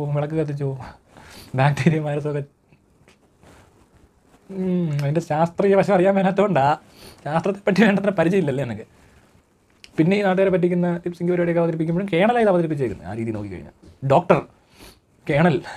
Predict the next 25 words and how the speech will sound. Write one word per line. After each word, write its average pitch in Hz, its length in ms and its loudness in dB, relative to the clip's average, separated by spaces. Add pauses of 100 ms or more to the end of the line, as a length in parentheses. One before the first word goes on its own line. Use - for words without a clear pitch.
(440)
എന്തൊക്കെയാണോ 175 480 2 (560)
അതെല്ലാം. 175 320 2 (460)
ഇതെല്ലാം 165 280 2
കഴിഞ്ഞിട്ട് 175 240 2
ഇവിടെ 165 120 0
ഇറങ്ങി 170 160 -2
നടന്ന് 160 180 -8
കാണിക്കുന്ന 147 340 -6
വേലകൾ 139 220 -4
ഇതൊക്കെ. 120 220 -6
കഴിഞ്ഞ 180 180 4
ദിവസം 175 240 0
കാഫിൻ്റെ 185 400 2
വീഡിയോ 135 220 0
ഇട്ടിട്ടുണ്ട്. 78 320 -14 (4000)
ഇനി 170 140 2
ഈ 214 100 -2
കേണൽ 196 220 2
ഇങ്ങനെ 220 180 2
കളിച്ച് 208 180 2
കളിച്ച് 208 200 2
ലാസ്റ്റിൽ 190 260 2 (1300)
ഇറക്കി 151 220 0
വിടും. 269 160 2 (840)
ഒരു 175 80 0